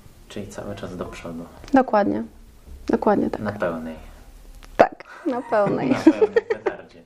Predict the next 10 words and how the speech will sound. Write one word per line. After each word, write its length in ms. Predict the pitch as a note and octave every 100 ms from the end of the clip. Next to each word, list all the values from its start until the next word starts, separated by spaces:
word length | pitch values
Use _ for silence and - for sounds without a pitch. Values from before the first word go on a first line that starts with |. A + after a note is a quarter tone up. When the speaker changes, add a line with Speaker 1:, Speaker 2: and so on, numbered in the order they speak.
| _ - - C#5 G#4 D#4+
Speaker 2:
Dokładnie 520 | B3 G#3+ G#3+ G3 G#3+
tak. 260 | G3+ G#3+ A3 - - - - - -
Speaker 1:
No 240 | A#2 B2+ B3+ -
to 200 | A#3 A#3+
ja 180 | A3+
Wam 180 | G3+ F#3+
życzę 200 | F3 F3
również 540 | F#3+ E3+ E3+ - - - -
tego 220 | F#2+ G2+
samego 560 | - G2 F2+ F#2 G2